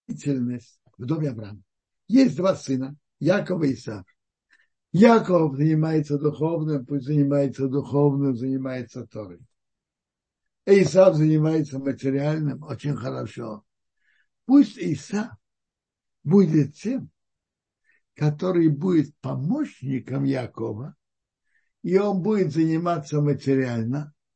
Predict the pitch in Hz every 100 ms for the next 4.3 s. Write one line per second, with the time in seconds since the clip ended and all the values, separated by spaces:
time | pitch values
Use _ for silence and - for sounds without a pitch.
0 | _ - 147 170 147 120 113 135 190 208
1 | _ _ _ _ _ _ _ - - _
2 | _ 151 165 175 170 233 262 - 208 214
3 | 185 185 - 156 156 131 - 123 107 -
4 | 110 101